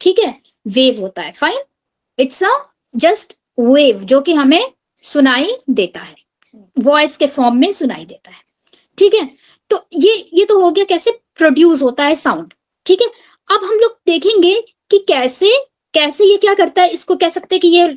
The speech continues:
ये क्या करता है, to and fro motion करता है, ये भी कह सकते हैं to and fro motion करता है, vibration, vibration होता है, due to vibration हर चीज हो रहा है इसमें,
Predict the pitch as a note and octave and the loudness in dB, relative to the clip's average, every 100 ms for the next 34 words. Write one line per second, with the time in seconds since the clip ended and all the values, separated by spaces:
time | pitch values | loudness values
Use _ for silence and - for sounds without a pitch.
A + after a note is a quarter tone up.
0 | B3+ C#4+ D#4+ D#4+ E4 F4 F#4+ - F4+ F4 | -4 -2 -2 -2 -2 0 -2 0 2 2
1 | D4+ - D#4 C4 A#3+ C#4+ C#4+ C#4 C4+ C4+ | 0 -2 2 2 2 2 0 0 -2 0
2 | C4 C#4 B3 G3+ B3+ B3+ C4 B3+ - C4 | 0 0 0 0 0 -2 -4 -8 -2 0
3 | C4+ C4+ C#4+ C#4 B3+ C4 A3+ A3+ A#3 C4+ | 0 0 0 4 4 4 0 0 0 2
4 | C4+ C4+ C4 C4+ C#4+ D4 - - A3 A3 | 2 2 -2 0 2 0 -4 -6 -2 0
5 | G#3+ G#3 G#3+ - C#4 C#4 - _ A3 G3 | 0 2 0 2 -2 -2 -8 _ -6 -2
6 | G3 G3+ G3+ C4+ C4+ C4 C4+ C4 C#4+ D4+ | 0 0 0 2 4 4 2 2 2 -2
7 | _ _ C4 F#3+ C4 C#4+ E4+ C4+ B3+ D4 | _ _ -10 0 2 2 2 0 0 0
8 | D#4+ F4 E4+ F4+ C#4+ C4 A#3+ F#3+ - - | 2 2 2 2 4 2 2 -4 -8 -12